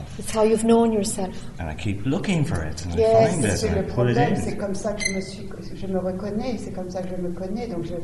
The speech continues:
Speaker 3: je continue à chercher.
Speaker 1: Yeah.
Speaker 2: Wow, yeah.
Speaker 1: Yeah, so it's not about finding a new identity, because that's what mind is going to
Speaker 2: Sure,
Speaker 1: try to
Speaker 2: sure,
Speaker 1: do. It's going to
Speaker 2: sure.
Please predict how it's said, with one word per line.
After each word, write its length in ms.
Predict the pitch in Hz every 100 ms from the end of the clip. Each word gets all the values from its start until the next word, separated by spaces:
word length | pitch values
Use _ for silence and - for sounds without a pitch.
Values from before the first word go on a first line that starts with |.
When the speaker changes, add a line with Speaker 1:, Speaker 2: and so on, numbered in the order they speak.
| - - -
Speaker 3:
je 40 | 190
continue 480 | 196 196 - 202 247 -
à 20 |
chercher. 640 | - 190 - - - 151 - - - - - -
Speaker 1:
Yeah. 220 | 214 202 190 - - - - - - - - - - - - - - - - - -
Speaker 2:
Wow, 80 | 87 85 87 - - -
yeah. 80 | 190 -
Speaker 1:
Yeah, 340 | 202 208 202 196
so 200 | - 214
it's 160 | 214 233
not 160 | 220
about 320 | 226 220 196 - -
finding 460 | - 226 214 208 202
a 60 |
new 180 | 202 202
identity, 460 | 196 196 214 214 202
because 220 | 202 196
that's 180 | 214 220
what 80 | 220
mind 280 | 214 208 202
is 80 |
going 160 | 208 190
to 100 | -
Speaker 2:
Sure, 80 | -
Speaker 1:
try 160 | 214
to 100 | 202
Speaker 2:
sure, 200 | 185 254
Speaker 1:
do. 40 | 214
It's 100 | -
going 140 | 202
to 80 |
Speaker 2:
sure. 60 | 185